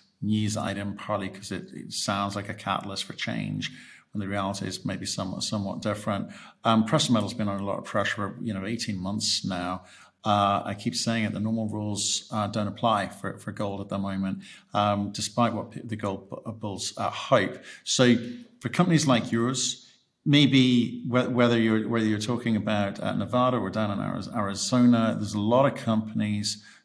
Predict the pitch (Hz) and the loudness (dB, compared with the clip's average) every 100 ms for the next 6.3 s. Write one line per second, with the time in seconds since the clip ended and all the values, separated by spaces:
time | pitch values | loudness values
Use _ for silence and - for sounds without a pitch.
0 | - 113 104 101 98 139 135 123 107 107 | -8 -4 -2 -4 -2 0 2 0 0 2
1 | 104 104 104 - - _ - 135 135 156 | 2 0 -2 -12 -20 _ -4 0 4 6
2 | 151 151 139 120 135 131 107 117 123 123 | 4 2 0 2 2 0 2 4 6 4
3 | 113 120 110 110 120 120 120 123 117 - | 2 2 2 0 0 2 4 4 2 0
4 | 135 123 123 110 - - 117 - - 120 | 2 4 4 2 -2 -2 -2 -2 -4 -4
5 | - - - 110 110 - 101 107 101 95 | -6 -4 0 2 2 0 0 0 -2 -4
6 | - 95 95 | -2 -2 -2